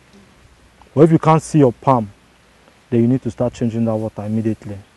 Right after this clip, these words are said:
as soon as possible, that that water is highly polluted. So one of the major causes of polluted water is the excrete that comes out of,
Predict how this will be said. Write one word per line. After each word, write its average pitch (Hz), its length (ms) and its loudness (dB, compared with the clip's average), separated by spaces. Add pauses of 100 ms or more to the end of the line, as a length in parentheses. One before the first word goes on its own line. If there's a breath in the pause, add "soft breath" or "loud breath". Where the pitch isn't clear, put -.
(200)
as - 160 -10
soon 131 260 -6
as 107 140 -8
possible, 110 440 -8
that 107 100 -8
that 120 120 -2
water 117 300 -4
is 107 180 -12 (180)
highly 113 480 -6 (460)
polluted. 107 480 -10 (2500)
So 123 120 -4
one 156 140 4
of 135 60 2
the 127 60 2
major 135 280 2 (100)
causes - 460 -2 (260)
of 110 180 -8 (360)
polluted 120 420 -2
water 113 320 -4
is - 340 -14 (640)
the 113 380 -2
excrete - 640 -4
that 107 180 -8
comes 120 260 0
out 113 220 -2
of, 107 140 -10